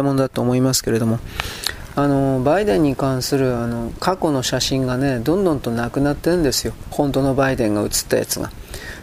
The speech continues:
で、今の俳優のバイデンに変わってんですが、これはまた後で言うことになります。まあ、ディープステートっていうのは共和党の中にもいるんだと。つまり党の中の、共和党の中の敵とも戦うとトランプ大統領は宣言したわけです。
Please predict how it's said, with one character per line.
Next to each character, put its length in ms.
で、 200
今 220
の 220
俳 220
優 200
の 140
バ 160
イ 60
デ 100
ン 60
に 60
変 140
わ 60
っ 40
て 140
ん 60
で 60
す 100
が、 100
こ 80
れ 60
は 60
ま 60
た 120
後 180
で 60
言 100
う 20
こ 100
と 100
に 80
な 100
り 100
ま 120
す。 240
ま 80
あ、 40
デ 120
ィ 60
ー 20
プ 100
ス 100
テ 140
ー 40
ト 120
っ 60
て 120
い 40
う 40
の 60
は 60
共 240
和 120
党 120
の 120
中 280
に 80
も 100
い 80
る 100
ん 60
だ 100
と。 120
つ 160
ま 80
り 80
党 280
の 140
中 320
の、 120
共 300
和 120
党 200
の 140
中 240
の 140
敵 240
と 120
も 100
戦 240
う 240
と 120
ト 120
ラ 100
ン 40
プ 60
大 140
統 160
領 40
は 40
宣 240
言 160
し 60
た 100
わ 60
け 100
で 80
す。 160